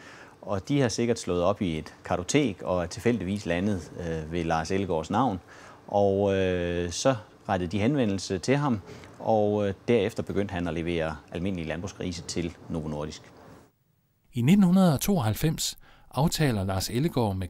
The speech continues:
Speaker 2: Göttingen Universitet, at han får de fulde rettigheder til produktion og afsætning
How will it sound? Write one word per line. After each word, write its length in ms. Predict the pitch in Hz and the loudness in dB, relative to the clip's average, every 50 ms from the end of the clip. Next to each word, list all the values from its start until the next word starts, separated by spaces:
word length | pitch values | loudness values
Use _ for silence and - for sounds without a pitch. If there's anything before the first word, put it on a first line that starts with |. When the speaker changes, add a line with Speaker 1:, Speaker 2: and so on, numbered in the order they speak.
| - 120 | -2 0
Speaker 2:
Göttingen 380 | 135 - - 123 107 101 92 | 0 0 0 0 0 0 0
Universitet, 840 | 92 92 90 90 92 87 - - - - - 196 190 143 110 - - - - - - - - - - - - | -2 -2 -4 -4 -6 -6 -6 -6 -6 -2 0 0 0 0 -2 -6 -12 -20 -20 -20 -20 -20 -20 -20 -18 -8 -6
at 140 | 139 117 | -6 -2
han 180 | - 151 190 208 | 0 2 2 2
får 220 | - - 208 175 | 2 2 2 2
de 180 | 120 117 110 101 | 2 0 -2 -4
fulde 340 | - - - 143 180 208 196 | -4 2 4 6 6 6 4
rettigheder 600 | 127 120 113 135 139 156 120 127 131 127 131 123 117 - - - - - - - | 4 2 2 2 2 0 2 2 2 4 2 2 0 -4 -10 -20 -20 -20 -18 -8
til 140 | - - 101 | -4 -4 -4
produktion 640 | - - - 85 87 - - - 160 175 165 123 98 | -2 -2 -4 -4 -4 -6 -2 2 4 4 4 2 0
og 80 | 85 - | -2 -2
afsætning 680 | - 113 156 180 - - 151 151 - - 135 123 117 | 2 2 2 2 2 2 0 0 0 0 0 0 -2